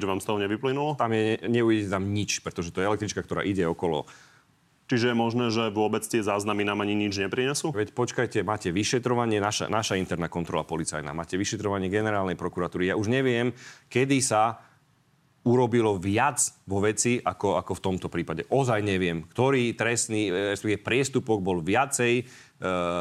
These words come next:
Speaker 2: prerokovaný a prešetrený ako toto. To bude
Speaker 1: Pán minister, rozumiem, ale pre vás toto nie je príjemné, tieto otázky dostávať.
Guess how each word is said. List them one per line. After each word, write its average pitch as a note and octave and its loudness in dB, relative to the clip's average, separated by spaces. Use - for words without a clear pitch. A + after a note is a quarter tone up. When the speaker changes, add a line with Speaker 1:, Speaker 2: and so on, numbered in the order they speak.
Speaker 2:
prerokovaný A#2 2
a E2+ -2
prešetrený G#2 -2
ako E2+ -6
toto. E2+ -6
To G2+ 0
bude G#2+ 0
Speaker 1:
Pán G2 2
minister, C3+ 0
rozumiem, A2+ -2
ale G#2 -2
pre A#2+ 0
vás C#3+ -2
toto C#3 0
nie A#2+ 4
je A#2 -2
príjemné, F2+ 0
tieto D#2+ -6
otázky D#2 -6
dostávať. E2 -4